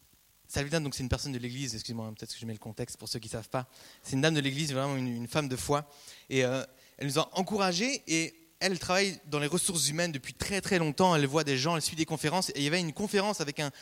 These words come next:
un, un mec, je crois, un Américain, et, euh, très connu dans le leadership, et cetera. Et il leur donnait, il leur donnait un, un bout de son nouveau livre. Et puis, il disait, le titre du livre, c'est Le leader serviteur.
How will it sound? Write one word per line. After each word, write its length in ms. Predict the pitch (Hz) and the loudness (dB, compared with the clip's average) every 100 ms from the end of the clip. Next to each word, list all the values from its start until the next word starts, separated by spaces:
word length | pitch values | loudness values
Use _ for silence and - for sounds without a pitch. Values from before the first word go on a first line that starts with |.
| - - - - | -20 -20 -18 -8
un, 160 | 131 - | -8 -4
un 80 | 143 | 0
mec, 260 | 160 175 | 0 -2
je 60 | - | -4
crois, 160 | 160 156 | 0 2
un 340 | 147 143 139 | 2 0 0
Américain, 480 | 143 143 139 165 202 - - - - | 0 -2 0 -2 -2 -10 -20 -18 -4
et, 160 | 135 | 0
euh, 220 | 131 131 - - _ _ _ _ _ - | 2 2 -2 -10 _ _ _ _ _ -6
très 180 | - 196 | 0 4
connu 320 | 190 175 196 | 4 4 0
dans 100 | 165 | 0
le 80 | 156 | 0
leadership, 540 | 170 160 - - 196 | 0 0 2 0 -2
et 60 | 151 | -6
cetera. 460 | 151 - 151 185 - | -6 -6 -2 -2 -4
Et 260 | 139 143 - _ - | -4 -4 -6 _ -6
il 100 | 143 | 2
leur 140 | 143 147 | 2 4
donnait, 480 | 175 185 208 185 - _ - - - | 2 2 0 -4 -12 _ -20 -20 -6
il 140 | 139 | 0
leur 120 | 147 143 | 2 2
donnait 220 | 160 180 | 0 0
un, 120 | 165 | -2
un 160 | 131 131 | -2 -2
bout 220 | 127 175 | -2 -6
de 60 | - | -2
son 140 | 139 | -2
nouveau 220 | 147 143 | 0 0
livre. 340 | 139 170 127 - - - - - | -2 -4 -6 -12 -20 -20 -10 -6
Et 80 | |
puis, 240 | 123 180 175 | -4 -4 -6
il 80 | 127 | -6
disait, 320 | 135 165 202 139 | 0 0 0 -4
le 160 | 135 131 | -4 -4
titre 220 | - 208 | -4 -4
du 80 | 165 | -4
livre, 280 | 180 190 165 | -2 -4 -2
c'est 160 | - 139 | -2 0
Le 100 | 135 | 0
leader 560 | 139 196 165 170 175 | -2 -2 2 2 2
serviteur. 800 | - - 165 139 123 117 - - | -2 -2 -2 -2 -4 -6 -6 -18